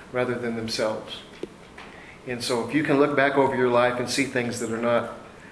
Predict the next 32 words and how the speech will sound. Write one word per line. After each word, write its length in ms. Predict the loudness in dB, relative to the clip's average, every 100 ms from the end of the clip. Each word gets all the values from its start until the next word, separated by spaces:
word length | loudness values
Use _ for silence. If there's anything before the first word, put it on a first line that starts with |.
| -20 -14 -6
as 160 | -4
they 100 | 0
should 340 | 4 4 4 2
have 220 | 0 0
been 420 | 2 2 0 -4 -6
or 180 | -6 -2
are 520 | 4 6 6 4 -2
not 200 | -2 0
as 180 | 0 -2
they 80 | -2
should 320 | 0 0 0
be, 520 | 0 0 0 -4 -4 -8 -14 -14 -14 -14 -20 -14
that's 520 | -10 -2 0 0 -4 -12 -8
good. 360 | 0 0 0 -4 -12 -18 -20 -20 -2
'Cause 340 | -2 -2 -8 -14
it 100 | -10
gives 180 | -6 -2
you 80 |
humility 640 | 0 2 4 6 6 2 -4 -10 -16 -20 -20 -20 -18 -16
and 140 | -14 -12 -4
thankfulness 800 | 2 2 2 -4 -6 -8 -8 -8 -4 -2 -2 -2 -2 -2
to 80 | 0
God. 480 | 4 4 4 0 -8 -12
Keeps 220 | -10 -4
your 100 | 0
eyes 220 | 4 4 4
on 140 | 4
Him 240 | 4 4
instead 320 | 2 -2 -2 -2
of 60 |
yourself. 460 | -2 0 0 0 -4 -10 -14 -18 -20 -16 -12 -2
Now, 260 | 0 0